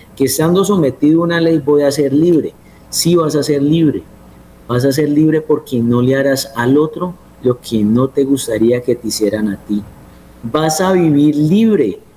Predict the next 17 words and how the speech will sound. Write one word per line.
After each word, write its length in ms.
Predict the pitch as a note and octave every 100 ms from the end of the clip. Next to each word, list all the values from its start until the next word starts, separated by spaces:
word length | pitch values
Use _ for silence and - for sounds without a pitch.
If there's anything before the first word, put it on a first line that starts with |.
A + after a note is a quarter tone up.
| -
porque 400 | - C#3+ - D#3
no 600 | C#3 C#3 D3 D#3 E3+ F#3
estarás 1000 | F3 - - C#3+ C3 C3 D3+ D#3 C3+ - - - -
inmiscuido 1000 | C#3 C#3+ C#3+ C#3+ C3+ - C3 C3 D3+ D#3+
en 120 | D#3
problemas, 920 | D3+ B2+ A2 A#2+ D3+ D#3+ A2 - - - - - - - - -
no 240 | C3+ D3+ E3+
estarás 560 | E3 - D#3+ D#3+ D#3+
inmiscuido 880 | E3+ E3 D#3+ D3+ - C#3 C3 C#3 D3
en 140 | D#3 D3+
zozobras, 800 | C3 A#2 D#3+ F3+ F3+ B2 E2+ - - - - - -
en 180 | D#3 D#3
ansiedades, 880 | D3+ D3 D3 B2 C#3 D#3+ E3 C3+
en 120 | C#3
si-, 140 | C3 C#3+
en 160 | C#3 C3+
inseguridades, 920 | C3 B2+ B2+ A#2+ A#2 C3+ D3+ B2